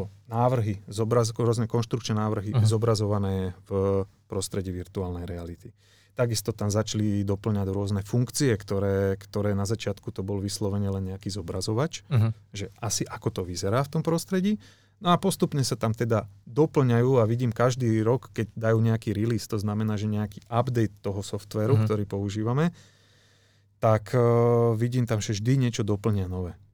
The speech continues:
Speaker 1: Takže
Speaker 2: Mhm.
Speaker 1: z môjho pohľadu je to zaujímavé a stále tam nie-, je niekde priestor, stále sa to vyvíja.
Speaker 2: Mhm.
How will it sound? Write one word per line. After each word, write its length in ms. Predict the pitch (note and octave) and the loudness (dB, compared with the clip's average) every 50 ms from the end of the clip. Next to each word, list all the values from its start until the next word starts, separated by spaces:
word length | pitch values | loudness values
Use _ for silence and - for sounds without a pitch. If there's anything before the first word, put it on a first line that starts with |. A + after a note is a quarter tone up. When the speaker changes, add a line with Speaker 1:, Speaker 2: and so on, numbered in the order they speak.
| _ _ _ _ _ _ _ - | _ _ _ _ _ _ _ -2
Speaker 1:
Takže 400 | G#2 G#2 G2+ G#2 A2+ A2+ - - | 0 2 4 4 4 2 2 -2
Speaker 2:
Mhm. 80 | - | -4
Speaker 1:
z 100 | - C3 B2 | -4 0 2
môjho 240 | C3+ C#3 D3 D3 | 4 4 4 4
pohľadu 360 | C#3+ D#3 D3 B2+ C#3 C3+ C3+ C#3+ | 4 4 4 4 4 4 4 4
je 100 | C#3+ C#3+ | 4 4
to 120 | C#3+ C3+ | 2 0
zaujímavé 720 | A2 A2 A2 C3 C#3+ C#3+ C3 A#2+ A#2 A2+ A2+ A#2 A#2+ B2 A#2+ | 2 2 4 4 4 4 4 4 4 4 4 4 6 6 6
a 120 | A#2 A#2 A#2 A2 A2+ A2 | 6 6 6 4 4 2
stále 400 | G#2+ - - - A2 G#2+ A2 A#2 | 0 -2 -2 0 0 2 2 2
tam 480 | A2 - A2+ G#2 G#2+ G#2+ G#2+ G#2 G#2+ G#2+ | 2 0 0 0 2 2 2 0 2 2
nie-, 160 | G#2+ G#2+ G#2 - - - - A#2+ A#2+ | 0 0 -2 -4 -10 -16 -16 -14 -8
je 200 | A#2+ B2 A#2+ C#3 C#3 | -2 2 4 4 6
niekde 340 | C3 B2+ C3 B2+ B2 A#2 A2+ | 6 6 4 4 2 0 -2
priestor, 500 | A#2 G#2+ G#2+ A2 G#2 - - A#2+ G#2+ F#2+ | 0 -2 -2 -2 -2 0 0 0 0 0
stále 380 | - - - G#2 G#2+ G#2+ G#2+ G2+ | -2 -2 -2 0 0 0 0 0
sa 140 | - - | -2 -4
to 160 | G#2 - G2+ F2+ | -4 -6 -6 -8
vyvíja. 320 | F#2+ F2+ F2+ F#2 F2+ - | -8 -10 -10 -12 -6 -4
Speaker 2:
Mhm. 140 | A#2 A2 A2+ | -2 -2 -2